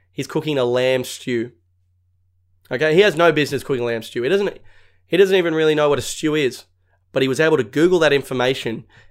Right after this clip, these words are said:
and put the dish together from there. And that's just one example of the power of this, of this internet tool. But I've been reading about this, uh, a lot of people I am friends with on Facebook are,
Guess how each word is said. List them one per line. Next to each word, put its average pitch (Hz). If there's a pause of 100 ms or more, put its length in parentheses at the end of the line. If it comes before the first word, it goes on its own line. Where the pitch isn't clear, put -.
and 120
put 156
the 135
dish 135
together 120
from 117
there. 113 (420)
And 151
that's 226
just 240
one 196
example 147
of 117
the 123
power 131
of 117
this, 123
of 131
this 123
internet 123
tool. 120 (1200)
But 170
I've 185
been -
reading 220
about 180
this, - (140)
uh, 143 (1800)
a 143
lot 196
of 226
people 202
I 151
am 135
friends 147
with 139
on 127
Facebook 127
are, 117